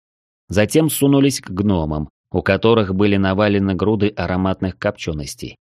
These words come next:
Но тут я понял, что для такой компании я еще слишком трезв, не говоря уж о наших девушках, которые потащили нас прочь всего через пару минуток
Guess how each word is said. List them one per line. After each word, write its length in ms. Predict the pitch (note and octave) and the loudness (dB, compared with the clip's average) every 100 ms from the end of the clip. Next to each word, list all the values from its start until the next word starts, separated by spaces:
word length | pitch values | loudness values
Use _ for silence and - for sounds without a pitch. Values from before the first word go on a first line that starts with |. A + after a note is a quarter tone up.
| - | -4
Но 140 | F2 | -2
тут 240 | F#2 E3+ A2 | 0 0 2
я 140 | F#2+ | 0
понял, 360 | - D3 C#3+ C#3 | 0 0 0 0
что 300 | - B2 B2 | -2 0 0
для 180 | F#2+ G2+ | 0 0
такой 320 | A2 A2 G#2+ | 0 0 0
компании 800 | F#2+ F#2 F2+ F2+ F2+ A2+ C#3+ - _ | 0 -2 0 -2 0 -2 -2 -6 _
я 180 | - A#2+ | 0 2
еще 320 | D3 C3+ D#3 | 2 0 0
слишком 560 | D3+ G#2+ G2 - A2+ B2 | -2 0 -2 -2 -4 -2
трезв, 500 | D#2+ D2+ D2+ D2+ - _ - | -4 -4 -4 -8 -14 _ -2
не 140 | G2 | 0
говоря 440 | F2+ F#2 F#2 F#2 F#2+ | 2 2 4 4 2
уж 200 | F2+ - - | 0 -8 -2
о 140 | G2+ | 0
наших 360 | G2+ F#2+ F#2+ F2 | 2 0 -2 0
девушках, 640 | A#2 A#2+ A2 - A2 - | 0 2 -2 -2 -4 -4
которые 500 | - F2+ A#2 A2 G#2 | -4 0 2 2 2
потащили 640 | G2 F#2+ F2+ E2+ G#2 G2 F#2+ | 0 -2 -2 -2 0 0 0
нас 200 | F2 - | -2 -6
прочь 380 | - B2 - | -2 -2 -2
всего 320 | - F2 F2 A#2+ | -8 -4 -2 0
через 280 | F#2 F2 | -2 -4
пару 280 | - F#2 F2+ | -2 0 0
минуток 580 | F2 E2 G#2+ B2+ A#2 | 0 -2 -2 -2 -4